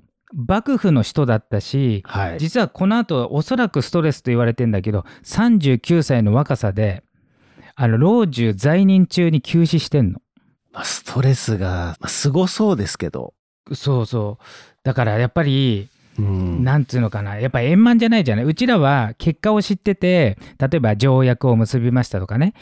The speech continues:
Speaker 1: これを作りましたみたいな感じだけど、
Speaker 2: うん。
Speaker 1: その作るまでには反対があったり、な-、なんていうと、すんなりとはいかないことばっかりじゃない。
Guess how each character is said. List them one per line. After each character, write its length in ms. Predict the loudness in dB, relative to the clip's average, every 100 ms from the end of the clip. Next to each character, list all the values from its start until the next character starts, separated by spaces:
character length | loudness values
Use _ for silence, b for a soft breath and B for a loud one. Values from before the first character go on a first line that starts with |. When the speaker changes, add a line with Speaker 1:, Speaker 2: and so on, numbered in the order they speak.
| B _
Speaker 1:
こ 120 | 0
れ 100 | 2
を 120 | 0
作 180 | -2 -2
り 120 | 0
ま 120 | 0
し 100 | 0
た 140 | 2 2
み 120 | 2
た 120 | 2
い 40 | 0
な 160 | -2 B B _
感 220 | 0 2
じ 100 | 2
だ 120 | 0
け 140 | 0 0
ど、 300 | 0 0 -4 B
Speaker 2:
う 40 |
ん。 140 | -2 0
Speaker 1:
そ 140 | 2
の 160 | 2 0
作 300 | -6 -2 0
る 140 | 2
ま 160 | 2 2
で 140 | 2
に 100 | 2
は 120 | 0
反 320 | 0 2 2 2
対 240 | 0 2
が 140 | 2
あ 20 | 0
っ 100 | -2
た 140 | -4
り、 240 | -4 -6 -10 B B B B B _ -16 -8
な-、 220 | -8 -8 -8
な 380 | -10 -6 -4
ん 40 | -4
て 80 | -6
い 20 |
う 20 |
と、 120 | -10
す 200 | -2 4
ん 80 | 4
な 80 | 4
り 200 | 2 0
と 160 | -2
は 80 | -2
い 100 | -2
か 140 | 0 2
な 100 | 2
い 60 |
こ 120 | 0 -2
と 80 |
ば 160 | -4 -8
っ 40 | -6
か 120 | -4
り 80 | -2
じ 80 | -4
ゃ 60 |
な 120 |
い。 60 | -6